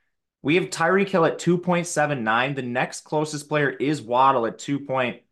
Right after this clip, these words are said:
or excuse me, is, let's see, DeAndre Hopkins at two point one seven. It's almost like a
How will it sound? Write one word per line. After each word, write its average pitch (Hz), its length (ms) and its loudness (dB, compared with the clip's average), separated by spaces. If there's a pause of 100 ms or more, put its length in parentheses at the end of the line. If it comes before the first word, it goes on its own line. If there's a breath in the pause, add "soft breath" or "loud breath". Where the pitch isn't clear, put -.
(160)
or 131 40 2
excuse 131 200 -2
me, 95 160 0
is, - 600 -4
let's 104 240 -6
see, 73 340 -8 (560)
DeAndre 156 360 2
Hopkins 147 400 4
at - 80 -8
two 160 180 2
point 147 300 -2
one 131 200 0
seven. 104 440 -2 (280)
It's - 80 -8
almost 190 220 0
like 190 100 -2
a 143 160 0